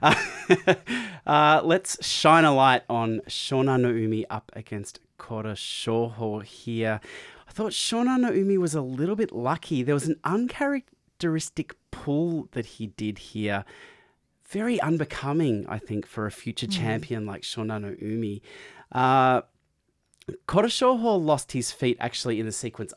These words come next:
Speaker 1: after that pull, uh, and Shona Noumi was able to clean it up quickly after that. But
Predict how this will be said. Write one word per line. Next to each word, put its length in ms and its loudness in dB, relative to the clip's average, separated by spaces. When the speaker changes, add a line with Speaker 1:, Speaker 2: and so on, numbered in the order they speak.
Speaker 1:
after 440 0
that 240 -4
pull, 400 -10
uh, 260 -4
and 300 -6
Shona 460 -4
Noumi 380 -6
was 180 -10
able 220 -6
to 60 -10
clean 360 -6
it 80 -4
up 240 -6
quickly 400 -2
after 300 0
that. 220 -2
But 160 0